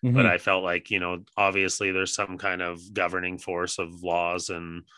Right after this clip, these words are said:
Speaker 2: etiquette for that kind of thing, right? So
Speaker 1: Yeah, I just, I found it very interesting. And
Speaker 2: Yeah.
Speaker 1: man, those Wakandans, Wakandans can make some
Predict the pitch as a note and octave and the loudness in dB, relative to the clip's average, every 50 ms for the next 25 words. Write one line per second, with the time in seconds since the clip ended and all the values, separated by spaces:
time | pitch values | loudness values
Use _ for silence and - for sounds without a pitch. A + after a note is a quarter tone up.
0 | - - - - - - - - _ _ _ _ F2+ F#2+ F#2 F#2+ - - G2 F2 | -20 -20 -20 -20 -20 -20 -20 -20 _ _ _ _ 2 2 4 2 2 0 0 -2
1 | - - - G2 F2 E2 F2 E2+ - F#2 F2 E2 E2 D#2 - F2+ E2 E2 E2 E2 | -2 -4 -4 -2 0 0 -2 -2 -2 -4 -4 -4 -4 -6 -6 -6 -6 -4 -2 -2
2 | E2+ F#2+ - - - - - E2+ D#2+ D#2+ - - - - _ _ _ _ _ _ | -2 -2 -2 -4 -6 -6 -4 -4 -4 -4 -6 -8 -16 -20 _ _ _ _ _ _
3 | B2 A2+ G2+ - - - A#2 A#2+ A#2+ C#3 C#3+ C#3 B2+ C3+ C3 - D3 D3 D#3+ D#3 | -4 -4 -4 -4 -6 -4 -4 0 4 4 4 6 6 4 6 6 8 8 8 8
4 | C3 C3 B2+ A#2+ A2+ G#2+ G#2+ G#2 A2+ G#2 - G2+ F#2+ F#2 - _ _ _ - - | 8 8 8 8 8 6 4 0 -4 -6 -6 -6 -8 -8 -8 _ _ _ -20 -20
5 | - _ G#2+ A2+ A#2 A#2+ B2+ B2+ C3 C3 C3 C3 C3+ B2+ D3 D3+ C#3 - - A#2+ | -12 _ 2 4 6 8 8 8 8 8 8 6 6 6 4 4 4 2 2 2
6 | A#2 A#2+ B2 B2+ C3 C3+ C#3+ C#3+ B2 - - _ _ _ - A#2 A2+ A2+ G#2+ - | 4 4 4 2 2 0 0 -4 -4 -8 -12 _ _ _ -6 -2 -2 -2 -2 0
7 | - G#2+ A2 A#2 C3 D3 D#3+ F3 E3+ - - _ _ _ _ _ _ _ _ - | 0 0 0 2 2 2 0 0 -2 -4 -12 _ _ _ _ _ _ _ _ 0
8 | - A#2 A2+ A2 G#2+ F#2+ - - G#2+ G2 F2+ F2 | 2 4 6 6 4 2 2 0 0 0 0 -2